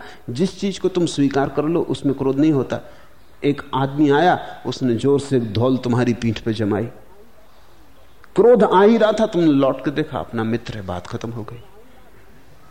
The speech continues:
क्रोध आ ही रहा था, आ ही गया था,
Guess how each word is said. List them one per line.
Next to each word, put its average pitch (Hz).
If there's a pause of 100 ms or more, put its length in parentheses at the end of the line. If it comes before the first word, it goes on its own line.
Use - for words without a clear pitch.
(360)
क्रोध 202
आ 196
ही 254
रहा 254
था, 104 (1500)
आ 185
ही 254
गया 240
था, -